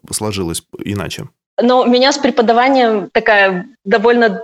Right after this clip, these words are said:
Speaker 2: долгая история вообще по жизни, только не университетским,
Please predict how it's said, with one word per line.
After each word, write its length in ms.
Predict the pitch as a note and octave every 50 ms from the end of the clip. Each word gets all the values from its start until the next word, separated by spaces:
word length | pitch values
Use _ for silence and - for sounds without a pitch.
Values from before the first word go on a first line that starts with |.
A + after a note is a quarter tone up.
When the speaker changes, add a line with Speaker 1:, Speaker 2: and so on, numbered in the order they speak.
| F#3 - -
Speaker 2:
долгая 540 | G3 G#3 A#3+ A#3 A#3 A#3 G#3+ F#3 G3+ G3 G3+
история 460 | G3+ - - B3 C4+ F4 F#4 E4 C4
вообще 280 | G#3+ G3+ - - A3
по 140 | G#3+ - G#3+
жизни, 380 | G#3 G#3+ C4 D#4+ E4+ E4 C4+ G#3+
только 340 | - - G#3+ G#3+ G#3 - A3
не 200 | A3 A3 A3 A3
университетским, 880 | A3 A3 A3 G#3 A3 - - - - D#4+ - - - - C4 A3+ F#3+